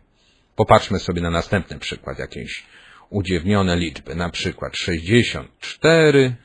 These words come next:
dodać trzydzieści dwa. No i tą pierwszą metodę zastosujemy, czyli każdą z tych liczb rozłożymy. Sześćdziesiąt cztery to jest sześćdziesiątka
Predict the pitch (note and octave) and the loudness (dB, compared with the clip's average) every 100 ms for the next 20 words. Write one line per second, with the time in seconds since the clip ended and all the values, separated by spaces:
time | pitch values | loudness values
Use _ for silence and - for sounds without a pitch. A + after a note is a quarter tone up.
0 | _ E2 D#2 A2 A2 G2+ F#2+ - - _ | _ -16 2 4 6 4 2 -2 -14 _
1 | _ _ _ _ - G2 F2 G2 - - | _ _ _ _ -6 -4 -2 -2 -2 -6
2 | E2+ D2+ C#2+ C2+ - G2 A2 A2 A2 _ | -6 -4 -6 -8 -4 2 4 4 2 _
3 | B2+ A#2 A#2 F#2+ - F2+ D#2+ D#2 D#2+ D2+ | 4 4 6 4 2 -6 -6 -8 -8 -8
4 | D#2+ F2 - F#2+ - A#2 F3+ D#3+ - G2 | -8 -8 -8 -8 -2 0 2 0 -2 -6
5 | F2 C#3 D3 B2 A#2 - G2 - A2 - | 4 6 6 6 2 2 -4 -2 -2 2
6 | G#2 G2+ G#2 G2 E2+ - - - G#2 A#2+ | 2 4 4 2 0 -8 -10 -2 0 2
7 | - G2+ - - A2 F#2+ - D#2 - G2 | 0 -2 -2 2 4 2 0 -6 -4 -4
8 | E2+ F2 - A2 F#2 - - - | -2 -4 0 0 0 -6 -10 -10